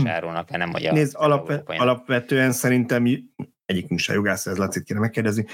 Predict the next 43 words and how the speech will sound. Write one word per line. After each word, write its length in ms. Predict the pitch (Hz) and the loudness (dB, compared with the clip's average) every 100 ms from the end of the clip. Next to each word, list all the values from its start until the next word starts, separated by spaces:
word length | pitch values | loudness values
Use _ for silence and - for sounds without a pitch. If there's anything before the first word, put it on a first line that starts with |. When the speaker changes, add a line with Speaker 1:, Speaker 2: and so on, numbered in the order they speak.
| - | -8
Speaker 2:
sőt, 240 | - 107 | -2 -2
lehet, 180 | 113 107 | 0 0
hogy 80 | 104 | 0
ez 100 | 98 | 2
annyira 220 | 98 98 | 2 2
speciális 720 | 98 101 98 107 92 95 - | 0 -2 -2 0 0 2 0
nemzetközi 460 | 110 98 92 98 95 | 2 0 2 2 2
ügy, 80 | 95 | 2
hogy 120 | 95 | 0
ezt 200 | - - | 0 -2
ő 340 | 98 - - | -4 -2 -4
se 140 | 120 139 | -2 0
tudná, 340 | 127 131 127 - - - - | 2 2 2 -4 -14 -10 0
de 140 | 104 | 2
én 100 | 107 | 4
alapvetően 440 | 120 117 123 113 | 4 2 -2 0
azért 200 | 110 110 | 0 2
a-, 200 | 110 107 - | 2 0 -2
azt 560 | - 110 - - - - | -2 -2 -2 -8 -12 0
el 400 | 131 123 123 _ | 2 2 0 _
tudom 260 | - 113 104 | -4 0 0
képzelni, 560 | 98 107 98 101 92 95 | 0 0 2 2 2 2
hogy, 340 | 98 92 - _ - _ _ | 2 -2 -4 _ -20 _ _
hogy 120 | 113 | 0
önmagában 500 | 127 135 127 120 117 | 4 4 4 2 2
ehhez 140 | 117 | 2
nem 120 | 113 120 | 2 2
lenne 160 | 110 | 2
köze 240 | 101 98 98 | 0 0 2
az 80 | |
E 80 | 92 | 2
U-nak, 240 | 98 113 120 | 4 4 2
de 80 | |
hogyha 260 | 104 98 123 | 2 0 0
az 120 | 117 | 0
a 60 | 104 | 0
gyártó 560 | 101 101 95 98 92 _ _ | 0 -2 -2 -6 -8 _ _
ezeket 320 | 117 117 101 | -2 -2 -4
a 40 | |
termékeket 500 | 101 104 101 101 95 | -4 0 0 0 -2
az 180 | 98 95 | -2 -4
E 140 | - 113 | 0 2
U-ba 440 | 104 92 98 - | 2 2 -2 -4